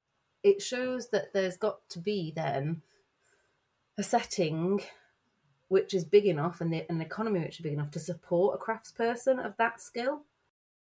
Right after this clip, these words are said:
and enough of a market to keep them there. No one's really certain, but they tend to agree that the cups were probably made in Carlisle, because that's the biggest place in the western section of the wall that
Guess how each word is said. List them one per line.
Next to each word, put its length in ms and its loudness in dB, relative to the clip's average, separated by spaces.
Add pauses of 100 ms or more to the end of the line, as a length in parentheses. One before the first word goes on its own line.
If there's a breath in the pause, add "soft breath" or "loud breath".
(220)
and 260 -8 (380)
enough 200 2
of 100 0
a 80 0
market 800 -2
to 60 -10
keep 320 -8
them 180 -2
there. 320 -4 (1700 soft breath)
No 360 2
one's 320 -2
really 340 -2
certain, 560 -4
but 140 -4
they 200 -4 (200)
tend 400 -4
to 100 2
agree 580 -4 (400)
that 240 -2 (140)
the 80 -10
cups 260 -6
were 80 -10 (280)
probably 340 2
made 200 0
in 100 -6
Carlisle, 640 -4 (560)
because 220 -4
that's 360 -2
the 180 -4 (880)
biggest 320 2
place 260 -2
in 100 -4
the 80 -2
western 840 -2
section 340 -4
of 80 -4
the 80 0
wall 360 6
that 180 -2